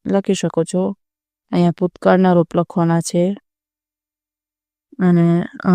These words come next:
આ નીચે અહીંયા સામાન્ય ભવિષ્યકાળના રૂપો લખવાના છે. જો વિદ્યાર્થી મિત્રો તમે જોઈને લખી શકો છો.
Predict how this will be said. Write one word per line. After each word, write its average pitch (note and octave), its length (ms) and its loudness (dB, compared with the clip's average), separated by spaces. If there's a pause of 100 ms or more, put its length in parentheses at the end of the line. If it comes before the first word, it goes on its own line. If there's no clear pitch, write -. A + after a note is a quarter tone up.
(420)
આ F3+ 140 0
નીચે F3 320 2
અહીંયા E3 360 0
સામાન્ય F3 600 0 (420)
ભવિષ્યકાળના E3 640 2
રૂપો D#3+ 240 -2
લખવાના G3 560 0 (420)
છે. D#3+ 160 -2
જો F3+ 200 2
વિદ્યાર્થી D#3+ 380 -2
મિત્રો D#3+ 220 -4
તમે D#3+ 220 0
જોઈને E3+ 400 0 (460)
લખી F3+ 260 0
શકો - 320 -8
છો. - 160 -14